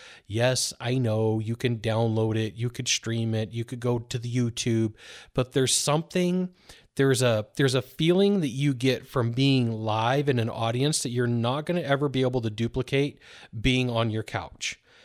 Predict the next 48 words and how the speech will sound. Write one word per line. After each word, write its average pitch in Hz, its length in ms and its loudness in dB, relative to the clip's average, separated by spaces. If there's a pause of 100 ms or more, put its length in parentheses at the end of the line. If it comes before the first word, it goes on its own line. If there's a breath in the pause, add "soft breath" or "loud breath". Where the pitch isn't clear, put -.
(160 soft breath)
And, 120 500 -2
you 123 160 0
know, 120 120 2
sometimes 151 600 0
it 143 80 -2
may 156 100 0
cost 135 420 -2
you 139 120 0
thirty, 123 320 -2
forty, 127 320 -2
fifty 131 280 -6
bucks, 127 540 -2
whatever 127 300 -2
it 135 60 -6
costs 135 280 -4
for 131 80 -4
drinks 131 360 -2
to 131 80 -8
go 123 100 0
watch 123 340 -2
a 139 40 0
stand-up 127 360 -2
comedy 196 340 0
show. 135 400 0 (440 loud breath)
But - 180 -4
there's 147 200 2
a 123 40 -4
lot 123 580 0
for 156 120 2
you 135 240 4
to, 120 60 -6 (220)
to 135 120 0
gain. 131 340 2
There's 110 160 -2
a 113 60 -2
lot 117 420 -2
for 147 80 0
you 135 140 2
to 123 80 0
learn. 131 260 0
There's 107 140 -4
a 117 60 -6
lot 120 340 0
for 143 80 -4
you 131 100 0
to 127 80 0
pick 131 260 -4
up. 147 300 -2